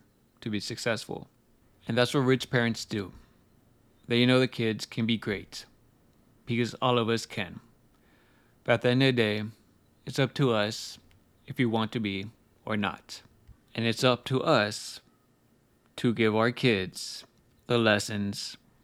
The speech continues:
to be successful and win in life.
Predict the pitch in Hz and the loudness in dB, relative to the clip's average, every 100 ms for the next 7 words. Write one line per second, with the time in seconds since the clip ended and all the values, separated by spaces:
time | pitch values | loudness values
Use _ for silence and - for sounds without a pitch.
0 | _ - 110 113 - - 120 107 - 107 | _ -4 0 0 0 0 0 0 0 -2
1 | 101 113 - _ _ _ 127 113 107 107 | -2 -4 -14 _ _ _ 2 2 2 0
2 | 95 90 113 - _ _ - 110 101 87 | -2 -6 -12 -16 _ _ -2 0 0 -4
3 | - - | -8 -20